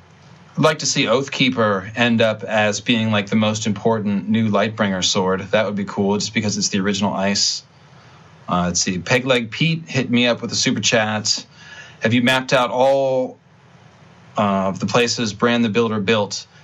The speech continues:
to see if they form a symbol or sign? No, I haven't, Pegleg Pete, and I, it's not really something I get into as far as, like, looking for those kind of shapes. Although I will say that Joe Magician, you know how Westeros has a bunch of names that sound like body parts. It's got the God's Eye,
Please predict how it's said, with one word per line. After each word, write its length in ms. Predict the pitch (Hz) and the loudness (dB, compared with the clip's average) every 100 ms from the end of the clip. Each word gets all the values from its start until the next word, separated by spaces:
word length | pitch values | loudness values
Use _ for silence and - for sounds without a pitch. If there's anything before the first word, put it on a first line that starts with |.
| - | -4
to 60 | |
see 160 | - 135 | 0 0
if 100 | 113 | 0
they 80 | 113 | -2
form 320 | 107 120 113 | 0 0 0
a 60 | 85 | 0
symbol 480 | - - 139 120 104 | 0 2 2 2 0
or 200 | 98 82 | -2 -2
sign? 600 | - 117 107 87 82 82 - - - - | 0 0 0 -2 -8 -12 -16 -20 -20 -4
No, 320 | 135 156 190 | 2 4 4
I 120 | 147 135 | 2 0
haven't, 540 | - 147 143 107 90 | 2 2 2 -2 -4
Pegleg 420 | 113 110 113 104 | -2 2 2 0
Pete, 260 | 107 120 110 | 0 0 0
and 100 | 113 | 0
I, 80 | 107 | 0
it's 220 | 110 - | -4 -2
not 120 | 151 | 0
really 140 | 165 143 | 2 2
something 220 | 151 139 | 2 2
I 100 | 123 | 2
get 140 | 120 | 2
into 320 | 120 117 123 | 0 0 0
as 140 | 110 101 | 0 2
far 180 | 110 107 | 2 0
as, 120 | 101 | 0
like, 300 | 104 95 - - - - - - - | 0 -2 -8 -20 -20 -20 -20 -8 0
looking 320 | 123 123 113 | 0 2 0
for 120 | 113 | 2
those 260 | 110 110 107 | 2 2 0
kind 220 | 120 113 | 0 0
of 80 | 98 | 2
shapes. 400 | - 117 104 - | 2 2 0 0
Although 240 | 113 131 | 2 4
I 120 | 120 | 4
will 240 | 131 165 196 | 2 0 0
say 260 | - 160 | 2 2
that 180 | 143 123 | 2 0
Joe 260 | 107 143 165 | 2 2 2
Magician, 760 | 156 131 165 165 135 104 104 - - - - | 0 0 2 2 0 -2 -6 -10 -20 -8 0
you 80 | |
know 80 | 156 | 2
how 120 | 151 | 2
Westeros 460 | 135 127 - 127 110 | 2 0 2 0 2
has 220 | 127 113 | 0 0
a 20 | |
bunch 220 | 117 120 113 | 0 0 0
of 80 | |
names 320 | 110 110 107 98 | 0 0 0 0
that 120 | 101 | 0
sound 300 | - 113 107 | 2 2 0
like 160 | 98 | 0
body 240 | 92 98 101 | 0 0 0
parts. 280 | 101 90 - | 0 -2 0
It's 40 | |
got 200 | 107 92 | 0 -2
the 60 | 101 | 0
God's 380 | 104 98 98 | 2 2 2
Eye, 320 | 110 101 98 | 0 0 -2